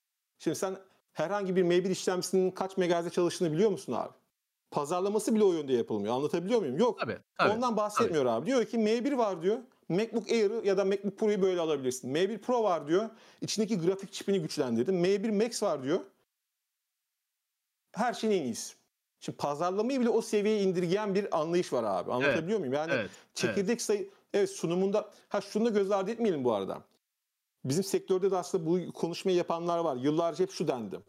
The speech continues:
Speaker 1: Yayıncıların da bir kısmı bunu kullanır abi, sen de biliyorsun. "Ben teknik özelliklerle ilgilenmiyorum ya. Ben deneyim anlatmayı seviyorum." Şimdi yani teknik özelliklerini anlatan kişi deneyim anlatmıyor mu? Şimdi bir deneyim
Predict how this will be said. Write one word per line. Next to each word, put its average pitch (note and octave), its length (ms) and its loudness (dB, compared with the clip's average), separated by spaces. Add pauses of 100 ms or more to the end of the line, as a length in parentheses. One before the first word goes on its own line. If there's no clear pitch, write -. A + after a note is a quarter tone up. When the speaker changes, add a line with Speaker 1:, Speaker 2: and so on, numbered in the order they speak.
(540)
Speaker 1:
Yayıncıların D#3+ 640 0
da E3+ 80 -4
bir D3 60 -10
kısmı F3+ 240 -2
bunu E3+ 140 0
kullanır D3+ 300 0
abi, B2 200 -2
sen B2 200 -2
de A2+ 60 0
biliyorsun. G#2+ 380 -4 (400)
"Ben A#3 220 0
teknik A#3 300 -4
özelliklerle A3 500 2
ilgilenmiyorum F#3+ 580 2
ya. D3 160 0
Ben F3 240 -2
deneyim D#3 360 2
anlatmayı B2 460 0
seviyorum." G#2 520 -2
Şimdi G3 480 0 (520)
yani C#3 300 -2
teknik F#3 320 -2
özelliklerini F3 480 0
anlatan F3 280 0
kişi C#3 240 -6
deneyim C#3+ 280 0
anlatmıyor B2+ 480 -2
mu? F#2+ 160 -8 (280)
Şimdi B2+ 260 -2
bir D3+ 220 0
deneyim D3+ 380 0